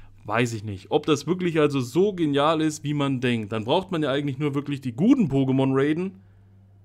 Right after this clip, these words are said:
die man vielleicht aber eh schon gut hat. Oder gerade jetzt Mewtwo ist das erste Beispiel, wo man so oft schon Sch-, Krypto Mewtwo bekommen konnte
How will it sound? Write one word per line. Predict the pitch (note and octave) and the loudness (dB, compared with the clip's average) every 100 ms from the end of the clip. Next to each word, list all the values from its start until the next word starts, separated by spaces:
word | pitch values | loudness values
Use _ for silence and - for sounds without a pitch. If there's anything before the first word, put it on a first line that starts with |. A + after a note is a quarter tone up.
| - - | -20 -8
die | C#3 | -2
man | D3+ C#3+ | 0 2
vielleicht | D3+ | 2
aber | D3+ C3+ | 2 2
eh | D#3+ | 2
schon | A3+ F3 | 2 2
gut | C3 G3+ C3+ | 0 -2 -2
hat. | B2+ D#3+ - - - - | -4 -4 -6 -20 -20 -4
Oder | C#3+ C#3 | 2 2
gerade | B2+ C#3+ C#3+ | 4 0 2
jetzt | C#3+ C#3 | -4 -4
Mewtwo | C#3+ E3+ A#3 A3 F#3+ | -2 0 2 4 4
ist | D#3+ | 4
das | C#3 | 0
erste | E3+ - B2+ | -2 -2 -2
Beispiel, | C#3+ G3 - E3 E3+ | 0 0 -2 0 0
wo | C#3+ | 0
man | C#3+ C3 | -2 -2
so | A#2+ F#3 | 2 0
oft | F3+ - | 0 -2
schon | D#3+ D3+ | -2 0
Sch-, | C3 - - C3 | -4 -12 -16 -18
Krypto | - E3+ E3+ | -2 -2 2
Mewtwo | C#3+ C#3+ F3 G#3 G3 | 0 2 2 0 -2
bekommen | D3 B2+ E3 E3 D3+ | -2 -2 -2 -2 -2
konnte | D3+ F3 D3+ D#3 | -2 0 2 2